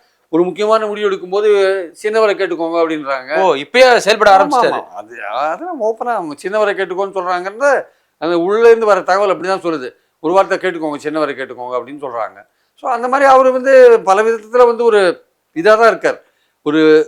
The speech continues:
Speaker 1: போ-, முடிவெடுக்கிற இடத்துல அவர் இருக்கார். இப்ப புதுசா அந்த பதவியை கொடுத்து அவர் என்ன பண்ண போறாரு? ஒண்ணும் அதிகாரத்தை ஏற்கனவே அனுபவிக்கிறவருக்கு இது ஒண்ணும் ஒரு கான்ஸ்டிடியூஷனல் போஸ்டும் கிடையாது. இது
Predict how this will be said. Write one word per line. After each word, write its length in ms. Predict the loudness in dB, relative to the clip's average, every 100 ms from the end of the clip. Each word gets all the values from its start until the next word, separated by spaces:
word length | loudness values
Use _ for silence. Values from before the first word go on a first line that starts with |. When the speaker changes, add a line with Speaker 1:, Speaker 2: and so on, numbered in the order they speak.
| _ _
Speaker 1:
போ-, 400 | _ 2 4 4
முடிவெடுக்கிற 480 | 2 0 0 0 0
இடத்துல 240 | 0 0 0
அவர் 120 | 0
இருக்கார். 280 | 0 0 0 _ _ _ _
இப்ப 120 | -4 -2
புதுசா 320 | -2 0 0
அந்த 140 | 0
பதவியை 320 | 0 0 2 0
கொடுத்து 220 | 0 0
அவர் 120 | 0
என்ன 80 | -2
பண்ண 140 | -4
போறாரு? 340 | -4 -2 -2 0 -2
ஒண்ணும் 240 | -2 -6
அதிகாரத்தை 440 | -2 2 2 2 -2
ஏற்கனவே 340 | -2 -4 -4
அனுபவிக்கிறவருக்கு 840 | -4 -2 -4 -4 -6 -6 -8 -4 -2 -2 -4 _ _
இது 100 | -6
ஒண்ணும் 240 | -4 2 2
ஒரு 160 | 4 2 0 -2 -6 _ _ -2
கான்ஸ்டிடியூஷனல் 540 | 0 0 -6 -6 -6
போஸ்டும் 340 | -6 -4 -6
கிடையாது. 320 | -2 0 0 -2
இது 160 | -10